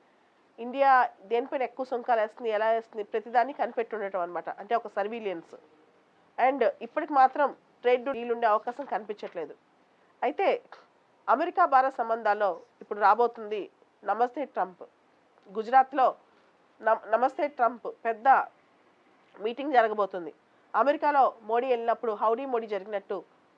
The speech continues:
ఇప్పుడు నమస్తే ట్రంప్ జరగబోతుంది. So ట్రంప్ ఈ విషయంలో చాలా హ్యాపీగా ఉన్నారు. కాకపోతే భారత్ అమెరికా మధ్య స్ట్రాటజికల్‌గా కన్వర్జ్ అయ్యే విషయాలు చాలా ఉన్నాయి, అంటే ఇద్దరు కలిసి పనిచేసే విషయాలు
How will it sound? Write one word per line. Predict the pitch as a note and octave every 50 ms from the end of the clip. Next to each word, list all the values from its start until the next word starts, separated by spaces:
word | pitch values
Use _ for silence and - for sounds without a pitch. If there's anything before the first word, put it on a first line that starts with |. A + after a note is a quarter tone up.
| -
ఇప్పుడు | A3+ - C4 A#3+
నమస్తే | G#3+ G#3 A#3 D4 - C4+ B3+
ట్రంప్ | B3+ C4+ A#3 B3
జరగబోతుంది. | A3+ A#3+ G3+ F#3+ G3 G3+ F#3+ F3+ - - F3+ D3+ - - _ _ _ _ _ _ _ _ _ _ _ _ -
So | D4+ D4
ట్రంప్ | D4 - - G4 C4 D4 E4 -
ఈ | D4 C4+
విషయంలో | C4 - - D4+ D4+ D4 -
చాలా | A3+ B3+ C#4
హ్యాపీగా | C#4 C#4 A3+ A#3 B3 A3 G#3+
ఉన్నారు. | G#3+ A3 F#3+ E3+
కాకపోతే | F3 - G#3 G#3 G#3 A3 A#3+ A3+ A3+ - A#3 A3+ - - _ _ _ _ _ _ _ _ _ _ _ _ _ _ - G#3 G3+ - _
భారత్ | G3 G#3+ A3 A#3 C#4 E4+ G4+ G4+ -
అమెరికా | G3+ A#3 C4 B3+ B3+ - B3+
మధ్య | A#3+ A3+ G#3+ G3+ A#3 A3+ F#3+ E3 - _ _ _ _ _ _ _
స్ట్రాటజికల్‌గా | _ _ _ - B3+ B3+ C4+ D4+ C#4 F4 - - D4+ C#4+ D4 D4
కన్వర్జ్ | D4 - A#3 A#3+ B3 C4 A#3 C4
అయ్యే | C4 B3+ B3
విషయాలు | A#3 - - B3 A#3+ -
చాలా | A#3+ G3+ G#3+ G3
ఉన్నాయి, | F#3+ G3+ E3+ D#3+
అంటే | G#3 B3 B3+
ఇద్దరు | A3 G#3 C4+ F4+
కలిసి | - C4+ B3+ C4+ - D4
పనిచేసే | D4 C4 B3 A#3 A#3 A#3 B3
విషయాలు | A3+ A3+ - A3+ A3+